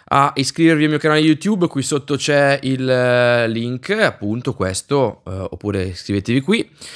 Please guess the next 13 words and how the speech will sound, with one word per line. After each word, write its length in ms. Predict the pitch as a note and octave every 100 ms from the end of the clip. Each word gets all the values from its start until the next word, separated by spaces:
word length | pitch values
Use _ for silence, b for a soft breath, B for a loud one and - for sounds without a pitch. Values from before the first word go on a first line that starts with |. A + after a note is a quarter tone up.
| B B B B
Eh, 480 | C3+ B2+ B2+ B2 B2+
novità, 520 | D#3+ G#3 A#3 F3+ A#2+
per 100 | D3+
quanto 200 | G3+ G3+
riguarda 260 | G3+ A3 G3+
il 60 |
mercato 380 | G3 F#3+ G3+ F#3+
Milan 260 | F#3+ A3 G3
c'è 120 | -
un 120 | D3+
nome 240 | D#3+ E3 C#3+
nuovo, 640 | C#3+ D3+ D3 E3+ G#3 - B B B B
eh, 800 | - A#2+ A#2+ A#2 A#2 A#2 -